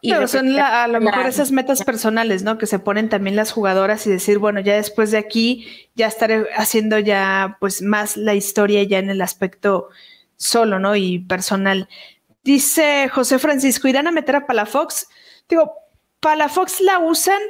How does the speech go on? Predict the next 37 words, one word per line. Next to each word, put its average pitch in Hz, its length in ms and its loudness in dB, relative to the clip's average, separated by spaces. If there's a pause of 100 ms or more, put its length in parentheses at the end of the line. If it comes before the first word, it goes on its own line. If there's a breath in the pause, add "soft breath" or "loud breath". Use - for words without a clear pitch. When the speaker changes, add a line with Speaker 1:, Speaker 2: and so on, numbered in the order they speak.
(120)
Speaker 2:
pero 220 880 4
yo 220 160 0
el 294 100 2
otro 320 180 -2
día 302 200 2
chequé 302 240 -2
sus 294 160 -4
estadísticas 277 880 -2
y 226 60 -4
Palafox 220 580 -2
ha 269 80 0
jugado 262 800 2 (500 loud breath)
como 233 260 -2
el 226 120 0
veinte 247 260 0
por 254 160 0
ciento 247 240 0
de 277 80 4
los 226 160 2
minutos 233 560 0
que 202 320 0
originalmente 214 720 0
deberían 202 300 2
de 214 80 -2
tener 196 200 -2
las 196 140 0
jugadoras. 277 400 2
Está, 262 320 -4
ha 247 140 -2
jugado 269 320 0
como 226 180 -2
cuatrocientos, 233 720 -2
de 214 120 -2
cuatrocientos 220 680 -2
a 254 40 0
quinientos 226 520 -2
minutos. 226 680 -2